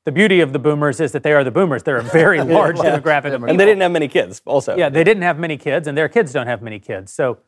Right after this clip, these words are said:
Speaker 1: uh, in, in one sense, I think they keep electing themselves.
Speaker 2: I, you, 'cause I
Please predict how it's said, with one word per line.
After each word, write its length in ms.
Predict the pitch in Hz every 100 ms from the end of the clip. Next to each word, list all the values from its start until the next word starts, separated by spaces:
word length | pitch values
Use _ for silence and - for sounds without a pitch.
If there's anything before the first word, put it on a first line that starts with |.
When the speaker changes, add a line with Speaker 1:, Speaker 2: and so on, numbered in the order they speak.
| _ -
Speaker 1:
uh, 240 | 127 117 107 _
in, 240 | 156 135 135
in 160 | 147 135
one 160 | 147 180
sense, 200 | 127 131
I 60 |
think 180 | 120 139
they 80 | 120
keep 160 | 151 131
electing 320 | 139 135 139
themselves. 480 | 117 - 180 131 _ -
Speaker 2:
I, 120 | 143
you, 180 | - 151
'cause 200 | - 147
I 220 | 185 226